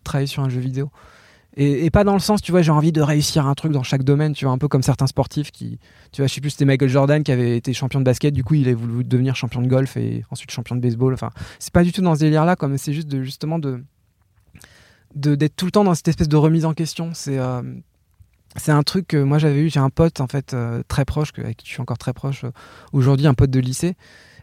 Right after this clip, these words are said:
Et, euh, on a pris des voies complètement différentes parce que lui, il a fait des écoles de commerce, moi, un, un truc beaucoup plus lié à l'art. Et, euh, très tôt dans notre parcours professionnel, on, moi, je lui avais dit, euh, « C'est flippant parce que je viens de prendre conscience que je serai jamais serein dans ma vie, je serai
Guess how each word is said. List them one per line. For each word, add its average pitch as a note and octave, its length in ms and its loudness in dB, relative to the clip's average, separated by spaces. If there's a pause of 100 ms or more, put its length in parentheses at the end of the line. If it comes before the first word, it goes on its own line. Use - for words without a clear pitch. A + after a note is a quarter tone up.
(100)
Et, A#2+ 140 -4
euh, A2 240 0
on A#2+ 140 0
a A#2+ 80 4
pris D3 180 2
des C3 100 4
voies B2+ 120 2
complètement C#3+ 360 2
différentes C#3+ 360 -2
parce - 140 -8
que B2+ 80 -2
lui, C3+ 80 2
il C3+ 80 2
a A#2+ 60 4
fait A#2+ 120 -4
des A#2 160 -4
écoles B2 160 -2
de B2 80 0
commerce, B2+ 380 -4
moi, B2 100 -4
un, A#2 140 -4
un - 640 -16 (160)
truc - 160 -10
beaucoup B2+ 220 -12
plus - 180 -4
lié B2+ 120 2
à A#2+ 120 2
l'art. D3+ 240 -2 (480)
Et, C#3 180 4
euh, C3 140 6
très D#3 220 2
tôt F#3+ 160 4
dans D#3+ 120 4
notre C#3+ 200 0
parcours - 340 -2
professionnel, D3 560 0
on, B2+ 300 -2
moi, C3+ 160 2
je C3+ 80 2
lui C#3 100 4
avais B2+ 160 4
dit, D3+ 240 0
euh, « A#2+ 240 0 (720)
C'est - 380 -4
flippant E3 440 0
parce C#3 160 -4
que C#3 120 -4
je C3 60 -4
viens C3 120 0
de C3 40 -4
prendre C#3+ 180 -2
conscience D3+ 400 -2
que C3+ 120 -2
je A#2+ 120 0
serai A#2 360 -4
jamais C#3 380 4
serein C#3+ 460 0
dans C3+ 140 -4
ma B2 120 -2
vie, C3+ 220 -4
je C#3+ 160 -8
serai A#2+ 160 -10